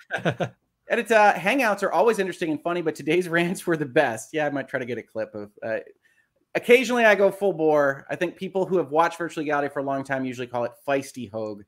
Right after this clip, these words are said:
Speaker 2: I was definitely
Speaker 1: <laughs>
Speaker 2: feisty today. Uh, winky face emoji. "Hogue and LawTube, keep up the good work." Thank you so much. Uh, Mark Jam-, uh, Ahmed, "Virtual Legality YouTube mock trial when?"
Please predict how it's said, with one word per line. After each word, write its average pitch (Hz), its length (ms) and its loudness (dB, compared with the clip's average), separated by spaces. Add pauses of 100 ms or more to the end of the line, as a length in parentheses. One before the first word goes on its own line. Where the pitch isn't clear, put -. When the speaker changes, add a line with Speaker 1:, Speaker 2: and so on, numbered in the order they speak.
(360)
Speaker 2:
I 139 120 4
was 147 180 2
definitely 151 460 4
Speaker 1:
<laughs> - 120 -8
Speaker 2:
feisty 117 280 -6
today. 98 360 -8 (540)
Uh, 131 340 6
winky 220 300 0
face 190 280 0
emoji. 156 460 2
"Hogue 214 300 4
and 202 80 -2
LawTube, 165 480 -2
keep 277 260 -2
up 180 160 2
the 147 80 -4
good 131 220 -2
work." 131 400 -2
Thank 226 180 -12
you 120 60 -12
so 113 200 -8
much. 104 520 -12 (640)
Uh, 131 500 6
Mark 180 220 0
Jam-, 175 240 -4
uh, 139 260 2 (220)
Ahmed, 156 640 0
"Virtual 208 380 -2
Legality 175 360 4
YouTube 180 420 -4
mock 151 380 0
trial 254 440 0
when?" 285 480 -2